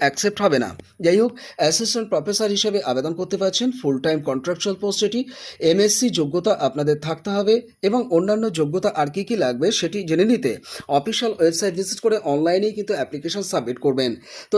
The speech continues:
অ্যাসিস্ট্যান্ট প্রফেসর হিসেবে কম্পিউটার সায়েন্স সাবজেক্টে আবেদন করতে পারবেন। এছাড়া অ্যাসিস্ট্যান্ট প্রফেসর হিসেবে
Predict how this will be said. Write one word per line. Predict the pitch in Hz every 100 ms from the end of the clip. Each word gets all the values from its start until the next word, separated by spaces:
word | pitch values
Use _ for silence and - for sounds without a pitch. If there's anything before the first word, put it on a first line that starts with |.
| 185
অ্যাসিস্ট্যান্ট | 170 226 247 254 226
প্রফেসর | 180 208 233
হিসেবে | 220 226 220 151
কম্পিউটার | 135 196 220 214
সায়েন্স | 156 131 127
সাবজেক্টে | 151 175 180 156
আবেদন | 127 131 139
করতে | 156 185
পারবেন। | 196 190 226 - - - -
এছাড়া | 196 254 139
অ্যাসিস্ট্যান্ট | - - 233 247 220
প্রফেসর | 160 190 196 196 190
হিসেবে | 214 165